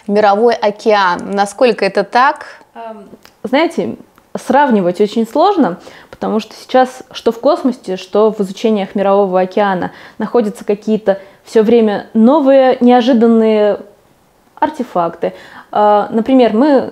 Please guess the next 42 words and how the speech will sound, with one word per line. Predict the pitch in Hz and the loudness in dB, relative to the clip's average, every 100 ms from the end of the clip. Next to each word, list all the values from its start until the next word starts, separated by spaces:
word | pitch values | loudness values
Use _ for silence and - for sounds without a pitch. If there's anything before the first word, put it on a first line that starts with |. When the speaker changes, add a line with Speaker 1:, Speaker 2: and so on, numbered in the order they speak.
| 190 | -12
Speaker 2:
все | - 247 | 0 0
часто | 247 214 214 202 | 2 -2 -2 -4
слышим, | 220 226 180 | -2 -2 -4
что | - 165 | -6 -6
Джеймс | 196 349 339 - | 0 0 0 -2
Вебб | 233 277 277 | 2 4 4
уже, | 226 233 262 220 - | 0 2 2 2 -2
м, | 220 220 220 254 | -10 -8 -4 0
изучил | 233 240 269 | 0 2 0
всю | 254 262 254 | 0 -4 -4
Вселенную, | - 220 262 233 202 | -4 0 2 2 -2
там | 202 202 | -4 -6
осталось | 202 233 208 202 | -2 0 0 0
несколько | 226 220 226 220 | -2 -2 -4 -2
миллионов | 208 208 220 202 202 | 0 2 2 0 -2
лет, | 320 - | -2 -2
и | 190 | -2
всё, | - 180 | -2 0
мы | 180 262 | 2 2
увидим | 214 214 202 | 2 2 0
большой | 185 185 208 214 | 0 0 2 2
взрыв. | 190 175 156 - - - - _ _ - | 0 -4 -6 -14 -20 -20 -20 _ _ -2
Но | 233 247 - | 0 2 -2
когда | - 220 220 233 | -4 0 2 0
вы | 196 - - | -2 -8 -6
начинаете | 214 208 226 208 208 | -4 -2 -2 -2 0
задумываться, | 214 240 208 180 - | 2 2 0 -2 -6
а | 190 | -4
что | - | -4
такое | 208 202 208 | -4 -2 -2
большой | 190 185 220 208 | 0 -2 0 0
взры-, | 226 359 - | 0 -4 -4
взрыв, | 214 320 427 - - - | -2 0 0 -4 -20 -10
по | - | -6
сути | 208 359 220 | -2 -2 -2
дела, | 240 247 | 2 4
это | 214 - 220 220 202 208 - _ | 4 0 0 2 0 -2 -14 _
место | - 233 269 269 254 208 - - | 0 4 6 4 2 -2 -2 -4
в | 202 _ | -14 _
пространстве | 240 233 240 208 196 - 208 | -6 -4 -2 -2 -4 -4 -2
и | |
времени, | 214 339 427 254 165 - | 0 -2 0 -2 -4 -10